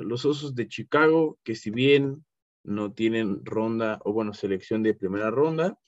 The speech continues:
en un hipotético orden, serían los siguientes en hablar o para tocar,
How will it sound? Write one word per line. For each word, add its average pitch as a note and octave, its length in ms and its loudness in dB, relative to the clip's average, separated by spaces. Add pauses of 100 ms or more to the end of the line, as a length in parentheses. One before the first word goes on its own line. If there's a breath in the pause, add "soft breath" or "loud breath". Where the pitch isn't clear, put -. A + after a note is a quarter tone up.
(480 soft breath)
en C3 140 -2
un E3+ 340 0
hipotético C#3 760 -4
orden, F3 500 0 (220)
serían A2 340 -4
los A2+ 140 -8
siguientes A2 800 -4
en G2 160 -4
hablar A2+ 460 0 (140)
o G2+ 140 -6
para G2 220 -4
tocar, G#2+ 500 -2